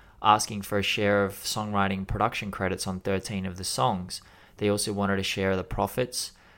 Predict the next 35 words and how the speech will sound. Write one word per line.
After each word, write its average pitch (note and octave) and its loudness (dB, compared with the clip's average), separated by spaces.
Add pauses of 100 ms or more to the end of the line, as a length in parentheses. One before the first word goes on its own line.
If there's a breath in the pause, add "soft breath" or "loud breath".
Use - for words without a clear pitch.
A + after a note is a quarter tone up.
(160 soft breath)
Lauren B2+ 6
came C3+ 0
out B2 4
and G#2 -6
said A2+ 2
that A2 4
the G#2+ -2
suit A#2+ 0
was G#2+ -4
without G#2 2
merit G#2 2
whatsoever G#2+ 0 (180)
and G2 -2
that G2 -2
she - -2
felt G2+ 0
betrayed G2+ 0
by G2 2
New G2+ -2
Arc. G#2 4 (540 soft breath)
Now, G#2 2
she's C3 2
listed, B2 2
remember G#2+ -4
this, G#2 0
as G2+ 2
the G#2 -4
sole C3 4
producer, C3+ 0
writer, G#2+ 4
and G#2 -2
arranger G#2 0
on G2+ -2
the G2+ -6
album G2+ 2